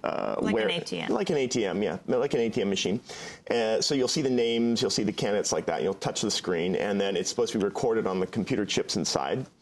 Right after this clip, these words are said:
Speaker 1: Um, some of the machines, uh, also have a paper trail attached. Uh, they, they're sort of almost like a, imagine like a cash register roll. Uh, you, you can't actually take it with you,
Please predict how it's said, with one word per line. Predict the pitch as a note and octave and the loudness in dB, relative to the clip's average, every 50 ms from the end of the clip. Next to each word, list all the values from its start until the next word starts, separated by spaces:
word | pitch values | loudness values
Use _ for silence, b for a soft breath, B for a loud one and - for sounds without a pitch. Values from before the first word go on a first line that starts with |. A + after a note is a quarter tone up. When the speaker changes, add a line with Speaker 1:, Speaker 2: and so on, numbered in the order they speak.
| B B B B B B B B | B B B B B B B B
Speaker 1:
Um, | - A2 A2 G3+ G3+ F#3+ G3 G3+ - - | -2 0 2 2 2 2 2 2 2 0
some | - - - G#3 | 0 0 2 2
of | G#3 | 2
the | F#3 | 2
machines, | - A#2 - - A#2 G2+ G2 C#3 E3+ F#3 - - - - | 2 0 0 0 0 2 2 0 0 0 -2 -6 -6 -4
uh, | - - F2+ D#2 D2 D2 C2 C2 C#2+ - - | -2 -2 0 0 0 0 0 0 0 0 0
also | - B2+ C3+ C#3 - C#3 G2 | 0 0 2 2 0 0 0
have | - - A2+ G2 G2 G2 - - | 0 -2 -2 -2 -2 0 0 0
a | F#2+ - | 0 0
paper | - - F#3+ D3+ - A2+ E2 C2 - - _ - | 0 -2 -2 0 0 0 -2 -2 -4 -8 _ -6
trail | - - F2+ C2 B1 A1+ | -4 -2 0 0 0 -2
attached. | - - - - A#1 - - - - - - _ - - | -2 -2 -4 -4 -4 -4 -6 -8 -10 -10 -18 _ -4 -4
Uh, | - - - - - - - - - - - - | -2 -2 0 -2 -2 -2 -2 -2 -2 0 0 0
they, | - G#2 F#2 | 2 2 2
they're | F#2+ G#2 G2+ F#2+ | 2 2 2 2
sort | - - E3 | 0 0 0
of | - B2 | 0 0
almost | D3 D3+ D3+ - | 0 0 0 -2
like | C#3 - | 0 0
a, | G#2+ - - - | 0 2 2 2
imagine | A#2+ C3 B2+ C3 B2+ C3+ - | 2 0 0 0 0 0 0
like | F#3+ G3+ | 0 -2
a | G3 | -2
cash | - - - F3+ D#3 C#3+ - - | -2 -2 -2 -2 -2 -2 -2 0
register | C#3+ A#2 G2 G2 F#2+ - - D#2+ C#2+ C#2+ B B B B B B B - | 0 0 0 0 -2 -2 -2 -2 -2 -4 B B B B B B B -4
roll. | - G2+ G#2 D#2+ A1 G1+ G1+ - - - - | -2 0 0 0 0 0 -2 -4 -6 -8 -4
Uh, | - F2+ F#2 F#2 - | -2 -2 0 0 0
you, | - B3+ A#2+ | 2 0 2
you | - B3+ A#3 | 2 0 0
can't | - A3 G#3 - - | 0 0 0 0 0
actually | - D3 D3 D3 - - B2 G#3 G#3 | -2 -2 -4 -4 -2 -2 0 0 0
take | - - - A3 F3+ D#3 | 0 -2 -2 0 0 -2
it | - | 0
with | - D#3 F#3 F#3+ - | 0 0 0 -2 -2
you, | - C#2 A#1 - - | -2 -2 0 -2 -4